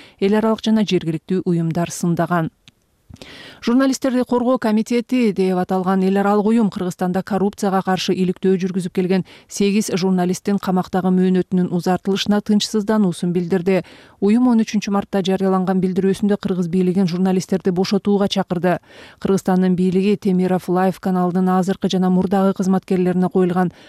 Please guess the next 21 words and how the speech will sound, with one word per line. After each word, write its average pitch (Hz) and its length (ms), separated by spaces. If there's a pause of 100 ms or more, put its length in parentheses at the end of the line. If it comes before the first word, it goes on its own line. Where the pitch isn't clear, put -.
(140)
айыптарды 180 500
токтоосуз 202 640
жокко 180 420
чыгарып, 190 400 (260)
камактагы 202 720
сегиз 196 480
журналисттин 185 720
баарын 185 380
бошотушу 180 480
жана 175 240
көз 180 260
каранды 196 380
эмес 196 260
басма 190 280
сөздүк 180 340
куугунтуктоону 196 760
токтотушу 208 600
керек 170 360
деп 175 160
жазылды 170 440
анда. 165 320